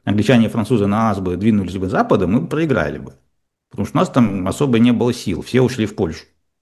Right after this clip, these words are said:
Но нет, Англия и Франция что-то там сидели, занимались странной войной, так называемой. Да, формально они выполнили свои обязательства, они объявили войну. Сейчас уже войну никто не объявляет, да?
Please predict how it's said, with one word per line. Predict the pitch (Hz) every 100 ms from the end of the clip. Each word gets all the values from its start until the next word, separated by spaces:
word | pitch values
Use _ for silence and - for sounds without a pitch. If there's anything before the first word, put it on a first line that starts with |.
| _ _ _ _ _ _ _ _
Но | - 120 185 262
нет, | 269 214 190 185
Англия | 202 180
и | 143
Франция | 214 254 196 170
что-то | - 175
там | - 143 127
сидели, | 131 139 285 320 240 175 160 143
занимались | 117 135 135
странной | - - 127 113
войной, | 117 139 220
так | 208 170
называемой. | 147 139 135 131 127 123 123 - _ _ -
Да, | 113 208
формально | - 247 185 202
они | 123 113
выполнили | 165 - 131 113
свои | - 131
обязательства, | 87 82 80 90
они | 151
объявили | 113 92 143
войну. | 98 92 92 82 - _ _ _ _ _ _ _
Сейчас | - 151 -
уже | 98
войну | 98 110
никто | 120 107
не | 101
объявляет, | 98 98 87 69 69
да? | 104 123 123